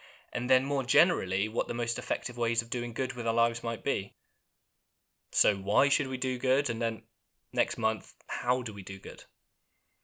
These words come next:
But to begin with today's question, I think there are two ways of thinking about why we should devote our lives to doing good. Firstly, you can look at this from a moral point of view.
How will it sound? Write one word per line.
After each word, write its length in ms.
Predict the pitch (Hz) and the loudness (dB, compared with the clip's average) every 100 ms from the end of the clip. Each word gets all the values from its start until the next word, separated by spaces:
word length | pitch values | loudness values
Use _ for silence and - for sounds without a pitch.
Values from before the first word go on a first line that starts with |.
| _ _ _ _ | _ _ _ _
But 120 | - 170 | -6 -4
to 80 | |
begin 200 | - 185 | 2 2
with 100 | 226 | 4
today's 300 | 202 170 160 | 8 10 10
question, 500 | - 110 - - 101 - - _ _ _ _ _ 139 | 10 4 2 -2 -6 -8 -20 _ _ _ _ _ -2
I 20 | |
think 200 | - 190 | 0 0
there 100 | 202 | 0
are 20 | |
two 280 | - 196 170 | 0 0 6
ways 200 | 156 147 | 6 6
of 100 | 135 | 0
thinking 340 | 156 147 135 | -4 -4 -2
about 260 | 123 120 107 | 6 6 6
why 400 | 120 131 104 101 | 6 6 6 0
we 140 | 104 | -2
should 160 | 104 107 | -4 -2
devote 340 | 110 113 110 | 0 0 0
our 80 | 113 | 0
lives 300 | 110 107 107 | 2 2 0
to 80 | - | -4
doing 200 | 110 107 | -6 -2
good. 340 | 143 104 92 - _ _ _ _ _ _ _ | 2 2 0 -14 _ _ _ _ _ _ _
Firstly, 380 | - 170 185 240 | 2 4 4 2
you 60 | 220 | 0
can 120 | 165 | 0
look 100 | 160 | 0
at 80 | 156 | 0
this 160 | 143 | 0
from 180 | - 127 | 0 -2
a 60 | 113 | -2
moral 400 | 104 110 127 147 | 2 4 4 2
point 300 | - 139 135 | -2 -2 -2
of 80 | 120 | -2
view. 240 | 117 196 | -4 -4